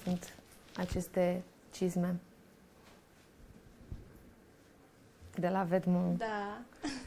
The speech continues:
Speaker 1: Sunt în flăcări. Așa. Um, să ne uităm și pe cealaltă. <laughs> Că sunt multe. A, aici sunt doar treisprezece. Doar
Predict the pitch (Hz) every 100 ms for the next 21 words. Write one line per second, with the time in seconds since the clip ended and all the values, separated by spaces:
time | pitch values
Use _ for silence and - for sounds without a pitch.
0 | - - - - - - 196 190 190 185
1 | 190 185 180 175 180 - - - - -
2 | - - - - - - - - - -
3 | - - - - - 185 175 180 - 220
4 | 247 254 - - - - - - - -
5 | 190 185 185 185 180 180 180 175 175 175
6 | - - - - - - - - - -
7 | - - - - 175 170 170 185 185 -
8 | 180 180 170 165 - - - - - -
9 | - - - - - - - - - -
10 | - 220 220 208 196 - 240 214 214 233
11 | 226 185 226 233 202 175 - 165 165 -
12 | - - 294 277 269 330